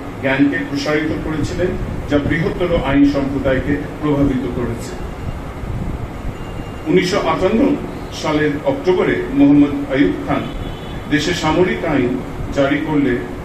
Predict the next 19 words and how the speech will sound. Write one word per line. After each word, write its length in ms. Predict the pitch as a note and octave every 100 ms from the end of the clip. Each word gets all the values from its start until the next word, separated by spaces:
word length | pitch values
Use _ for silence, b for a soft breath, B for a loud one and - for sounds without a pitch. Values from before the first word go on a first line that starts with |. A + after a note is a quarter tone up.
| - -
আমার 220 | - C#3+ C#3+
নানা 180 | D3 D#3 D3 -
বিচারপতি 440 | D3 C#3+ C#3+ C#3+
ইব্রাহিম 560 | C3+ B2 D#3 F3+ C#3+ - - - - - -
আইয়ুব 260 | C#3 F3+ - E3
খান 160 | E3 E3 - -
শীঘ্রই 540 | F3 - G#3+ A3 C#3 - - - - -
সামরিক 500 | - D#3 D#3+ E3 D#3+ - D3
আইন 140 | D3+ D3
প্রত্যাহার 480 | C#3+ C#3 F#3 G#3 - -
করবেন, 340 | C#3 - A2 - - - - - - - -
গণতন্ত্র 600 | D3+ E3 E3+ F#3+ - A3+ A3 F#3 F3+ F3 F3 - - D#3
পুনরুদ্ধার 560 | F3 E3 C#3+ D3 G3 G#3
করবেন 340 | D3+ B2 A#2 - - - -
এবং 160 | D3 D#3 D#3
একটি 200 | D#3+ F3
নতুন 360 | E3 D#3+ A3+ A3 - E3+
সংবিধান 500 | D#3 F3 G3 F#3 - - - - -
প্রণয়ন 380 | D#3 F3 F#3+